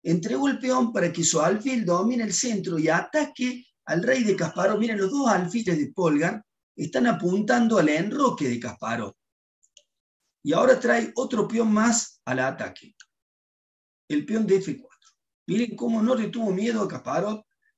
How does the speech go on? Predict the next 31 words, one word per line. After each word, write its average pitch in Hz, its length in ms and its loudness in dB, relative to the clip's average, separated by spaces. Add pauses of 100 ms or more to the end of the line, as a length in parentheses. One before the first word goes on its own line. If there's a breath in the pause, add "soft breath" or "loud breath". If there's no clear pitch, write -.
Quiere 202 420 0
avanzarle 160 640 0
el 147 100 0
peón 175 200 0
a 170 60 0
F 160 180 -6
cinco. 208 640 -4 (240)
Bueno, 151 280 2 (400)
bien, 165 260 2
Kasparov, 107 380 -6
bloquea 202 360 2
el 180 80 2
centro. 131 400 -2 (300)
¿Mm? 190 180 0 (840)
Entonces, - 440 -6 (340)
alfil 135 420 -4
come, 226 420 2
peón 202 280 -2
come 233 420 0
y 170 140 0
la 175 180 2
torre 233 540 0 (240)
al 143 160 -2
centro. 92 500 -8 (360)
Miren 214 280 -4
cómo 220 520 -2 (520)
todas 233 240 6
las 185 140 2
piezas 208 360 -2
jugando, 135 580 -2
¿eh? 190 100 -6